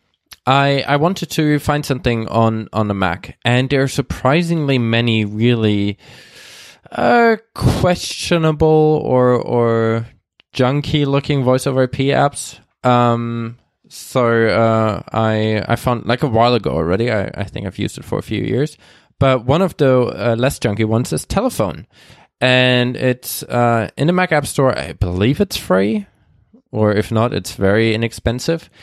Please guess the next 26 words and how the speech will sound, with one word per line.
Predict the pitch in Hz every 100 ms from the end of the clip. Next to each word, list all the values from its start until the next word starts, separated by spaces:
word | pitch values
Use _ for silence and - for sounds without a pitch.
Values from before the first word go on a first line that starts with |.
| - - -
And | 139 143 143
it's | - 139 139 - -
as | 131 165
simple | - 160 151 143
as | 113 123
a, | 123 123 - - _ -
of | 120
a | 113
voice | 104 113 117
over | 104
I | 101
P | 92 110
client | - 98 87
as | 87
you | 98
can | 98
imagine. | 95 87 90 92
It's | 95 -
basically | 131 139 156 135
just | 127 113 - -
a, | 104 95 98 -
a | 101 95 95 - _
tiny | - 151 185
window | 165 139 135 131 135 - - - _ -
um, | 120 117 113 113 113 113 -
and | 117 113 110 107 107 107